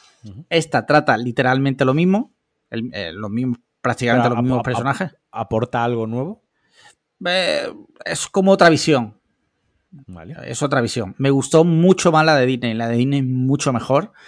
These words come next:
Speaker 2: Esta la veo un poco más desenfadada. Y
Speaker 1: Vale,
Speaker 2: no me,
Speaker 1: vale.
Speaker 2: o sea, está bien porque trata el tema y, y, joder, la puta plaga esa que se está viviendo en Estados Unidos. Creo que es importante que todos lo veamos para ver a dónde no debemos ir,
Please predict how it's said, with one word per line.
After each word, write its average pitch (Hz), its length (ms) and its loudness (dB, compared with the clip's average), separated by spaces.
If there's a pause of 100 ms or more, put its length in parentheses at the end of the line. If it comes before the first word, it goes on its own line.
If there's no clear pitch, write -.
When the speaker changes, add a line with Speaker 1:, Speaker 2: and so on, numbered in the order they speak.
(380)
Speaker 2:
Esta 139 260 -2
la 143 100 4
veo 139 100 2
un 143 140 -4
poco 143 220 -2
más 139 340 2
desenfadada. 117 800 -4 (420)
Y 120 200 -6
Speaker 1:
Vale, 120 100 -4
Speaker 2:
no 131 100 -4
me, 135 140 -2
Speaker 1:
vale. 135 120 -18 (380)
Speaker 2:
o 120 80 -12
sea, 120 280 -2
está 113 280 0
bien 143 460 2 (420)
porque 117 280 -6
trata 120 340 -2
el 117 160 -4
tema 135 420 0
y, 104 300 -8
y, - 80 -16
joder, 113 400 -6
la 101 160 -6
puta 113 260 -6
plaga 117 300 -2
esa 113 220 -6
que 110 100 -8
se 107 80 -10
está 113 200 -10
viviendo 113 360 -6
en 104 60 -6
Estados 107 280 -4
Unidos. 113 300 -2 (720)
Creo 110 160 -4
que 113 80 -8
es 110 80 -6
importante 123 680 0
que 101 100 -4
todos 113 200 -4
lo 110 140 -4
veamos 123 400 -4
para 98 220 -4
ver 120 260 -4 (420)
a 113 160 0
dónde 120 500 -2
no 120 360 -6
debemos 120 440 -4
ir, 151 220 -4